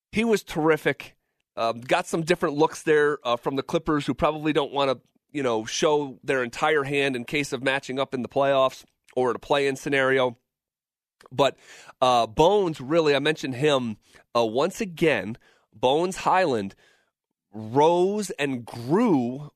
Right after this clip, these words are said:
with the spotlight. And this has been a theme for Bones Hyland's rookie year, um, really throughout it. A-, and I tweeted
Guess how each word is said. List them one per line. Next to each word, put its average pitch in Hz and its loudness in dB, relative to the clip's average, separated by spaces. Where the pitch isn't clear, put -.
with 165 -2
the 170 -2
spotlight. 156 -4
And 131 -2
this 156 -4
has 185 -4
been 190 -2
a 185 -2
theme 226 -2
for 160 -2
Bones 151 0
Hyland's 147 -2
rookie 165 -2
year, 151 0
um, 123 -2
really 180 2
throughout 185 -2
it. 113 -4
A-, 123 -8
and 131 -2
I 127 0
tweeted 165 -2